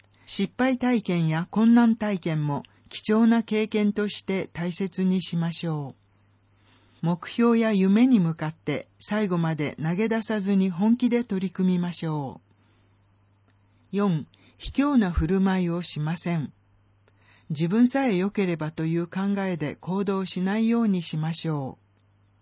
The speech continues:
う。嘘をついたり、人が嫌がることはしないようにしましょう。自分自身の誇りや自信につながる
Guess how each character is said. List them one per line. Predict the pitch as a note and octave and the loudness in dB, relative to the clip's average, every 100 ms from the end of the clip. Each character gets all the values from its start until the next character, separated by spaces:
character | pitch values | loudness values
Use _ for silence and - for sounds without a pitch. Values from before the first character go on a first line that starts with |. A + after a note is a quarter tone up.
| _ _ _ _ _ _ _ - | _ _ _ _ _ _ _ -4
う。 | |
嘘 | A#3 A#3+ | 0 2
を | G3+ | 0
つ | F3 F#3 | -2 -4
い | F3+ | -4
た | E3+ D#3+ | -4 -4
り、 | D3 - - | -4 -6 -12
人 | - G#3+ A3+ | -4 0 2
が | A3 | 2
嫌 | G3 G#3 A#3+ | 2 0 0
が | C4 | 0
る | A#3+ | -2
こ | G3 E3+ | -4 -4
と | E3 | -2
は | D3+ - | -4 -4
し | - D3+ | -6 -2
な | E3 F#3 | -2 0
い | G3+ | 0
よ | G#3 | 2
う | |
に | F#3+ D#3+ | 0 -2
し | - D3+ | -4 -4
ま | D3+ | -6
し | - D3+ | -6 -6
ょ | C3+ B2+ - | -6 -8 -12
う。 | _ _ _ _ _ _ _ _ _ _ _ D#3+ | _ _ _ _ _ _ _ _ _ _ _ -4
自 | F#3 | 0
分 | G3+ B3+ | 6 6
自 | B3 | 6
身 | B3 A3 F3 | 2 2 2
の | D#3+ | 0
誇 | D3+ E3 G#3+ A3+ | -4 -4 -2 0
り | A3 | 0
や | G3+ | 0
自 | E3+ F3 | -2 0
信 | A#3 A#3+ | 4 6
に | A#3+ B3 | 6 4
つ | G#3+ | 0
な | G#3+ G#3 | 0 0
が | G3+ | 0
る | F#3 F3+ | -2 -4